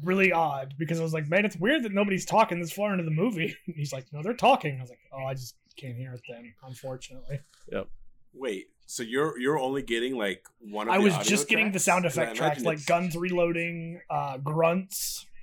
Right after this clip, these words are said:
Speaker 1: but no, no
Speaker 2: Mm-hmm.
Speaker 3: That's
Speaker 1: voices.
Speaker 3: kinda cool. That's kinda cool
Speaker 2: Yep.
Speaker 3: when you think about it.
Speaker 2: Yep, but you switch over to the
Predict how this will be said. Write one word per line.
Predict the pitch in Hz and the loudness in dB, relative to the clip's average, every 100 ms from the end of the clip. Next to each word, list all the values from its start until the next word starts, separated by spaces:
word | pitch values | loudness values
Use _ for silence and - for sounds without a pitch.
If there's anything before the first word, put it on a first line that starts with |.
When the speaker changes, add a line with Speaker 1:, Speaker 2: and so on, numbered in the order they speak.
| _ _ _ _ _ | _ _ _ _ _
Speaker 1:
but | 170 175 | 0 0
no, | 165 165 165 175 185 _ - 165 | 0 0 2 0 -2 _ -16 -4
no | 107 - | 0 2
Speaker 2:
Mm-hmm. | 120 | 2
Speaker 3:
That's | 120 147 147 147 | 2 2 2 2
Speaker 1:
voices. | 131 247 262 | 2 0 0
Speaker 3:
kinda | - - - _ - - - - | -4 -14 -20 _ -20 -20 -16 -4
cool. | 147 226 185 104 98 - - _ - - - | -2 2 2 2 -2 -12 -20 _ -20 -20 -10
That's | 147 | -6
kinda | - 330 160 | -2 0 0
cool | - 180 170 117 | 2 4 4 4
Speaker 2:
Yep. | 95 | 0
Speaker 3:
when | 117 | -4
you | 117 | -4
think | 127 | -6
about | 123 107 98 | -2 -2 -4
it. | 98 _ - | -10 _ -2
Speaker 2:
Yep, | 123 123 | 0 2
but | 120 | 0
you | 117 | 2
switch | - 143 | 2 6
over | 147 131 | 4 4
to | 139 | -2
the | 110 107 95 | 0 0 -2